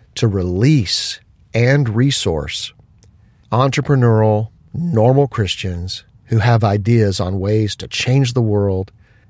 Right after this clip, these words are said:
create communities that, that are, that are relationally,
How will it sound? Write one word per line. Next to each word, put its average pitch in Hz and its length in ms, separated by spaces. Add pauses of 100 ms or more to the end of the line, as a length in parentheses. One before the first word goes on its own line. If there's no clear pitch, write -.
(460)
create 123 400
communities 107 640
that, 92 280 (440)
that 90 240
are, - 340 (140)
that 98 160
are 87 160
relationally, 127 1080